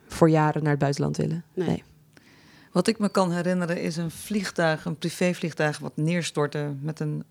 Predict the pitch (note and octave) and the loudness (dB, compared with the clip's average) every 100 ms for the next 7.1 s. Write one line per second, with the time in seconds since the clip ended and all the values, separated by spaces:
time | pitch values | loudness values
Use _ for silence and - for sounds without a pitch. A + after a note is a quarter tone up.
0 | - - - F#3+ F#3 G3 B3 E4+ _ _ | -20 -8 -4 2 2 2 -2 -6 _ _
1 | - - - - - - _ - - - | -20 -20 -20 -20 -20 -20 _ -20 -8 -2
2 | E3+ E3 D#3 D3+ D3 - D3+ D3 C#3+ D#3+ | -2 -2 -4 -4 -6 -6 -6 -4 -4 -4
3 | E3+ G3 A3+ _ - D#3 - F3+ F#3+ F#3 | -4 -6 -10 _ -10 -10 -4 0 2 4
4 | E3 D#3 E3 E3+ E3 D#3+ D#3 D#3 D#3 D#3 | 2 0 0 0 2 0 0 0 -2 -4
5 | - - E3+ D#3+ D3+ D3 D#3+ D3+ D#3+ D3+ | -4 -2 0 0 -2 -2 -4 -2 -2 0
6 | - G3+ G3+ - F3+ F#3 F#3 F3+ F3+ E3+ | 2 2 0 -2 0 0 0 -2 -4 -4
7 | E3 | -2